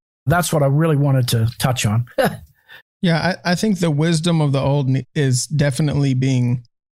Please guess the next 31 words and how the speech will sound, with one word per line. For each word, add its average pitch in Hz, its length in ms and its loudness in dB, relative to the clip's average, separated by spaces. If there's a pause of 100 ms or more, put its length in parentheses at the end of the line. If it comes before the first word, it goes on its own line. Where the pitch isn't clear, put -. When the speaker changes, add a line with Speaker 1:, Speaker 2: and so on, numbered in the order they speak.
Speaker 2:
or 151 180 -2
needs 147 420 -2
to 147 140 -2
be 139 260 0
merged 139 480 0
with 131 160 -2
the 135 80 -2
zeal 139 380 0
of 123 100 -2
the 120 80 -2
young. 110 320 -2 (340)
And 143 360 0 (460)
when 170 200 0
we 160 140 0
do 180 220 0
that, 139 420 -2
what 151 160 -2
we 156 100 0
get 156 500 -2
is 135 600 -2 (480)
we 156 160 0
break 147 320 -2
out 143 160 0
of 135 180 0
a 123 320 0 (320)
cycle 127 640 -2 (720)
or 135 80 0
a 131 60 2
cyclical 151 720 -4
pattern 135 640 -4 (480)
of 135 500 0